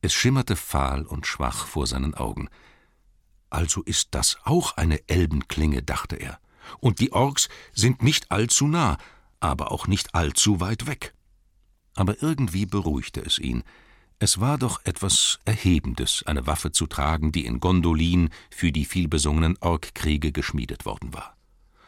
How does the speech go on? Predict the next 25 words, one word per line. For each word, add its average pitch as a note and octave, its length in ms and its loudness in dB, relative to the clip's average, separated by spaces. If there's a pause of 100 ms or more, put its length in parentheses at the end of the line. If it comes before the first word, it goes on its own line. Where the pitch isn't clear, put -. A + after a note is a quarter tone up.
(260)
Außerdem E2+ 540 0
hatte - 180 -2
er F#2+ 80 -6
bemerkt, F2+ 460 -2
dass F2 120 0
solche F2+ 360 -2
Waffen G2 460 0 (120)
den C2 160 0
Orks, - 560 -4 (300)
die D2+ 80 0
sich C2+ 300 -4
ihnen D2 280 0
plötzlich - 480 -4
gegenüber E2 420 -4
sahen, E2+ 340 2 (380)
einen C#2+ 280 0
starken - 520 -4
Eindruck - 380 -6
machten. - 340 -12 (960)
„Zurückgehen“, A2+ 880 -4 (240)
dachte - 320 -6
er, G#2 240 -10 (840)
„nützt - 420 0
gar - 220 -4
nichts. - 380 -12